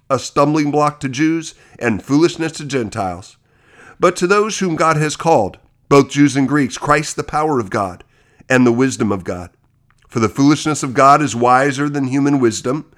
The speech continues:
and the weakness of God is stronger than human strength. Brothers and sisters, think of what you were when you were called. Not many of you were wise by human standards.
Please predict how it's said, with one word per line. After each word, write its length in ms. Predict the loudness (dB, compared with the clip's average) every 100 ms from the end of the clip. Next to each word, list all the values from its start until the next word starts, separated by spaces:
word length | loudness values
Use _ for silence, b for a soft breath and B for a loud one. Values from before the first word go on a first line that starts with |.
| b b b b
and 140 | 2
the 80 | 4
weakness 420 | 2 -4 -6 -4
of 120 | -4
God 240 | 0 2 2
is 100 | -2
stronger 560 | -2 2 4 4 0
than 200 | 0 0
human 280 | 2 2 0
strength. 600 | -2 -2 -2 -4 _ _ _ _ _ _ _ _ -2
Brothers 300 | 0 0 -2
and 120 | -6
sisters, 520 | -4 -6 -4 -8 -6
think 260 | -4 -4 -4
of 140 | -2
what 220 | 0 -2
you 160 | 0 0
were 260 | 4 4 4
when 180 | 2
you 100 | 0
were 120 | -2 -6
called. 520 | -6 -4 -6 -12 _ _ _ _ _ -2
Not 240 | 2 2
many 240 | 2 2 2
of 100 | 2
you 100 | 0
were 120 | 2
wise 560 | 4 6 6 4 -2 -2
by 200 | -2 0
human 300 | 0 -2 -2
standards. 640 | -2 -2 -2 -6 -10